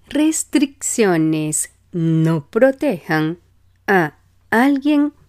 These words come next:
que no cumpla con el requisito de altura. Es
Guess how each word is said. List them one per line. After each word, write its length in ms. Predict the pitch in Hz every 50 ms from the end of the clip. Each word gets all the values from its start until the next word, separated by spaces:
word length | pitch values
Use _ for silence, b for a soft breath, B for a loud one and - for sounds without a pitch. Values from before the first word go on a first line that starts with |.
| _ _ _ _
que 200 | - 269 214 180
no 380 | 175 170 170 202 269 311 320 - _ _ _
cumpla 640 | - 311 302 220 156 139 - 156 156 156 165 - b b b b b b b _ _
con 440 | - - 302 302 302 311 311 302 285 _ _ _ _ _
el 400 | - 233 220 202 175 156 147 - _ _ _ _ _
requisito 1200 | - - 175 175 165 147 - - 170 156 - - - 269 277 285 277 - - 277 277 285 294 285 _ _ _ _ _ _ -
de 480 | 185 175 214 240 262 277 285 - _ _ _ _
altura. 1200 | - 220 220 220 226 220 202 _ - - 180 165 160 156 160 156 160 156 156 156 165 185 185 - _ _ _ _ _ _ _ _ _ _ _ _ _ _ _ _ _ _ _ _ _ _ _ _
Es 340 | - 330 330 330 330 - -